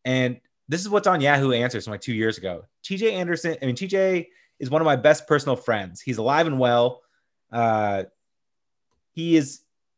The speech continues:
from my hometown of Southern, of Columbia, South Carolina. And if he resides in Los Angeles, Beverly Hills, he may contact me via Facebook at Beverly Griffin P H D or on Twitter at Doctor Bev's Corner, and I will contact him personally. So I gotta ask, do we,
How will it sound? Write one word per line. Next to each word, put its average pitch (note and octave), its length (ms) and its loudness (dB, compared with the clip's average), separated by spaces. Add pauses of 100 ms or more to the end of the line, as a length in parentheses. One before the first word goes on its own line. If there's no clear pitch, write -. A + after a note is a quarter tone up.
from D#3+ 140 0
my D3 100 2
hometown D3 420 2
of B2+ 80 -2
Southern, C#3+ 360 0
of A2+ 420 2
Columbia, C3+ 400 0
South C3+ 220 2
Carolina. A#2+ 680 0 (380)
And A#2 640 -4 (360)
if C3 300 -4
he D3 100 -2
resides C#3 380 4
in C#3 60 -4
Los C3+ 180 0
Angeles, B2+ 340 0
Beverly B2 300 0
Hills, A2 320 0
he B2+ 60 -6
may B2 100 0
contact D#3+ 440 0
me C#3+ 140 -4
via C3 240 0
Facebook B2+ 480 -2
at G#2 260 -8
Beverly C#3+ 320 0
Griffin B2+ 380 -2
P B2+ 180 -2
H A#2+ 180 -4
D A2 380 -4 (160)
or A#2+ 100 -4
on A2+ 60 -4
Twitter C3+ 360 4
at G#2+ 220 -2
Doctor B2 260 0
Bev's B2 340 2
Corner, A#2 560 -2 (240)
and B2 100 -4
I B2 60 2
will B2+ 100 4
contact B2+ 400 0
him A#2+ 120 -4
personally. A#2+ 560 4 (100)
So - 140 -2
I D3+ 40 0
gotta E3+ 160 2
ask, E3 380 0
do B2 80 -4
we, D#3+ 120 0